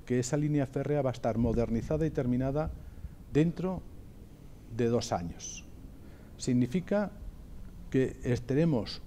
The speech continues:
una posibilidad de crecimiento de nuestro puerto como no lo ha tenido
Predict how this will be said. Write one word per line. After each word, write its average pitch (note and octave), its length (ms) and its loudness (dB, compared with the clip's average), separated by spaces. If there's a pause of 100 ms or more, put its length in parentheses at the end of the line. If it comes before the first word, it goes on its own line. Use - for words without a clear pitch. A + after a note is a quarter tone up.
(180)
una F#3 320 6
posibilidad C3 560 4
de A#2+ 160 2
crecimiento C#3 680 2
de B2 60 6
nuestro A#2 260 2
puerto E3 400 0
como B2+ 220 2
no C#3+ 100 6
lo D#3+ 60 6
ha D#3 80 2
tenido C#3+ 400 2